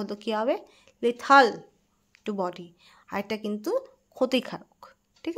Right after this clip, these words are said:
আছে? তো one used as milk sedative for mother and other have lethal effect. So that's why,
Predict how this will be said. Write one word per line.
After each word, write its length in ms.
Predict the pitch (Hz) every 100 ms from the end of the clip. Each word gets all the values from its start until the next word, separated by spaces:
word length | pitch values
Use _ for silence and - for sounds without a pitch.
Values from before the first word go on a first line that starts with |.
| 480
আছে? 200 | - - - _ _ _ - _ -
তো 60 | 208 214 208 214 233
one 120 | 277 285 233
used 160 | 226 208
as 60 | 208 208
milk 160 | 196 -
sedative 360 | 196 196 180 190
for 100 | 185 190 180
mother 260 | 180 220 339 -
and 100 | 196 190
other 180 | 185 190 175
have 200 | 202 339 - -
lethal 340 | 208 196 226 302 349 -
effect. 320 | 208 - _ - - _ - - -
So 60 | 220 208
that's 260 | 214 214 -
why, 140 | 339